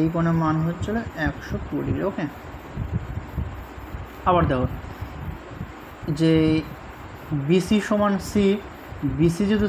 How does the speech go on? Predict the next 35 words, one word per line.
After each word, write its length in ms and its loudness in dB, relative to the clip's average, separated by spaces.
সি 180 2
এর 120 2
সঙ্গে 260 4
সমান, 200 2
আবার 140 6
বিসি 240 2
দেখো 120 4
এসির 220 0
সাথে 220 4
সমান, 200 2
তাহলে 220 4
বলতে 180 6
পারবো 200 6
যে 40 4
এসি 160 -2
সমান 180 0
সি 120 0
হবে। 140 4
এসি 220 0
সমান 220 0
যখন 140 2
সি 120 0
হবে 120 6
তখন 160 2
ট্রায়াঙ্গেল 480 4
এসি 420 2
কী 140 2
হবে? 120 4
ট্রায়াঙ্গেল 400 2
এসি 260 0
সমদ্বিবাহু 520 4
ত্রিভুজের 260 4
মধ্যে 200 2
কাজ 160 6
করবে, 160 2